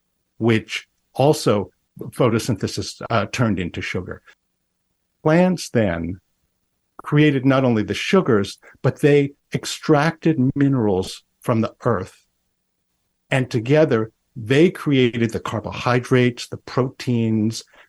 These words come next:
the, uh, vitamins that are in us. So we really, if plants were not here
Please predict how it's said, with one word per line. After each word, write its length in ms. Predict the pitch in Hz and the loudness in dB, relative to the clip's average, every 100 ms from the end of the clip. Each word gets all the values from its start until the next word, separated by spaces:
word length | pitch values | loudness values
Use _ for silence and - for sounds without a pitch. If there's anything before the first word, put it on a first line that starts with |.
| _ | _
the, 380 | - 101 95 98 - | -4 -2 -2 -4 -4
uh, 340 | 107 90 80 - _ _ | -4 -4 -6 -8 _ _
vitamins 800 | 110 104 113 143 156 170 170 - - _ _ _ _ | -6 -2 0 4 4 2 0 -6 -16 _ _ _ _
that 180 | 123 123 | 0 2
are 160 | 113 | 2
in 140 | 107 113 | 2 0
us. 320 | 92 - - _ | -2 -4 -14 _
So 220 | - 120 | -2 0
we 200 | 123 196 | 4 4
really, 380 | 202 156 131 120 | 4 4 4 2
if 100 | 104 | -2
plants 520 | - - 156 185 196 - | -8 -2 2 2 2 0
were 60 | |
not 220 | 139 113 | 0 0
here 480 | 113 156 127 90 92 | -4 -2 0 0 -2